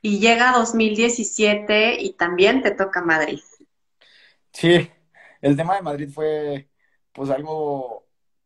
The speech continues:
Speaker 2: complicado, por así decirlo, porque, pues, yo tenía esa ilusión, yo tenía esa ilusión de torear en
Speaker 1: Ujú.
Speaker 2: Madrid.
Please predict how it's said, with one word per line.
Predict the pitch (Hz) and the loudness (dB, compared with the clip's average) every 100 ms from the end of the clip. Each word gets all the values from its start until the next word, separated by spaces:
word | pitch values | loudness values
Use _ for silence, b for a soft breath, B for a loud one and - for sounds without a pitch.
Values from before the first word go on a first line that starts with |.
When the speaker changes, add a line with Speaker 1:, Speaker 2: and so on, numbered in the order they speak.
| _ | _
Speaker 2:
complicado, | 139 139 _ 135 135 - 139 170 170 | -10 -10 _ -14 -14 -10 -4 -4 -6
por | 139 | -12
así | 123 - 143 | -12 -10 -6
decirlo, | 147 143 139 147 147 | -6 -6 -6 -6 -6
porque, | 127 120 _ 120 117 113 113 107 | -16 -16 _ -12 -10 -8 -8 -10
pues, | - 127 | -10 -12
yo | 135 | -8
tenía | 147 139 | -6 -6
esa | 139 | -8
ilusión, | 120 - 117 117 | -12 -16 -16 -14
yo | 120 | -10
tenía | 135 139 | -4 -4
esa | 139 | -4
ilusión | 120 113 123 | -12 -14 -12
de | 127 | -10
torear | 110 202 | -4 -4
en | 113 | -4
Speaker 1:
Ujú. | |
Speaker 2:
Madrid. | 110 117 | -6 -8